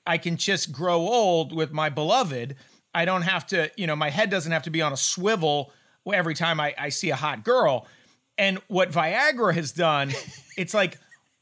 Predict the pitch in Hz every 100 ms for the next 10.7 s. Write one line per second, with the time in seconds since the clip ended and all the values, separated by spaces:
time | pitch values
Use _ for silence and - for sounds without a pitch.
0 | _ 240 233 208 147 _ _ _ _ _
1 | _ _ _ _ - - 233 208 - -
2 | 220 196 _ - 175 208 294 285 226 180
3 | 175 175 208 262 214 160 147 139 - _
4 | _ _ - 175 254 240 214 220 254 240
5 | 190 208 190 190 180 - - 214 220 214
6 | 220 190 170 170 190 180 165 147 202 202
7 | 208 175 170 190 160 143 180 165 170 220
8 | - 175 147 135 180 156 151 180 247 175
9 | 123 104 123 135 _ _ _ _ _ _
10 | - 226 208 214 202 190